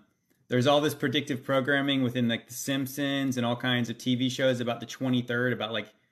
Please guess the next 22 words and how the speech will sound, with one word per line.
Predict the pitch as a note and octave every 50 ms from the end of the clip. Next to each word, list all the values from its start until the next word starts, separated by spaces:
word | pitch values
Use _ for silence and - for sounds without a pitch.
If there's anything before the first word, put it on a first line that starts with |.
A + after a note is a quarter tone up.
| _ _ _ _ _ _ _ _
the | - B2 A#2+ B2+
end | B2 B2+ C3 C3
of | B2
the | A#2+ A#2+
world. | G#2+ A2+ A#2 A#2 A#2+ -
I | -
wanna | D3 F3 F3+ E3
say | - E3+
that | D3+ B2 A#2+ A#2+ -
they | B2+ A#2+
said, | A2+ - - C3 A#2+ A#2 A#2
um, | A#2 A2 G#2+ G#2 G2+ G2+ F#2+ F2+ - _ _ _ _ _ _ _ _ _ _ _ _ _ _ _ _ _ _ _ _ _ _ _ _ _ _ _ _ _ _ _ _ _ _ _ _ _ _ _ _ _ _ _ _ _ _ _ _ _ _ _ _ _ _ _ _ _ _ _ _ _ _ _ _ _ _ _ _ _ _ _ -
so | - - C#3+
he | C#3+ D3 - - C3 C3 B2 D#3
meant | D#3+ E3 D#3+ D#3+ D#3 D3 A#2+ A#2+ - - -
February | - C#3 C#3 D3 C#3+ C#3 C3
twenty-fourth? | - D3 C#3+ C#3 B2+ B2+ D3 D#3+ E3 F3 E3+ - - - B2+ - _ _ _ _ _ _ _ _ _ _ _ _ _ _
Well, | - B2+
that's | D#3 F#3+ A#3
a | G3
big | C3+ B2+ F3+ F3 D3+
misspeak. | D3+ D3+ D#3 C#3+ - - - - D3+ C#3+ A#2+ G#2+ -